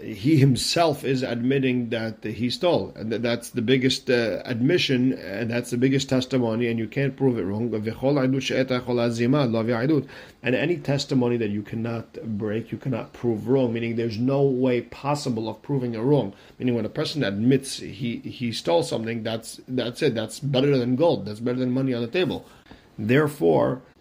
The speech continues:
it's like there's no witnesses here, and, uh, there's only the, the person admitting, and he only has to pay the principal and nothing else.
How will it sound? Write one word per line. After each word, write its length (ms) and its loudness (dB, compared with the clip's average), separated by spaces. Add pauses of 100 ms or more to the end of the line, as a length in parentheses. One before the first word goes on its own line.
(320)
it's 260 4
like 360 6
there's 220 2
no 180 8
witnesses 580 0
here, 360 -2 (140)
and, 400 0
uh, 160 -2 (100)
there's 360 0
only 280 6
the, 300 4
the 140 -2
person 420 0
admitting, 500 0
and 120 -2
he 60 0
only 180 4
has 120 -2
to 120 -4
pay 240 0
the 240 -2
principal 520 0
and 140 6
nothing 340 2
else. 440 4